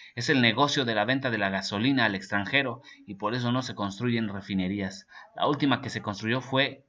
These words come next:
la de Salina Cruz, en Oaxaca. Hay solo seis refinerías en el país.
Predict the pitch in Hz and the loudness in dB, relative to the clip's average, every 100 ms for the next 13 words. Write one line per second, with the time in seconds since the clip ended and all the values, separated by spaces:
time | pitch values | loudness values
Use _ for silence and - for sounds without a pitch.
0 | _ 113 104 101 110 131 131 131 160 160 | _ -2 0 0 0 2 2 2 0 0
1 | - 95 95 95 147 - 110 - _ - | -4 -4 -4 0 0 0 -6 -10 _ -20
2 | - - - 131 151 139 123 160 151 135 | -20 -8 0 2 4 2 4 4 4 2
3 | 120 113 120 131 120 110 101 101 110 123 | 0 2 2 0 0 -2 0 2 2 0
4 | - - | -6 -14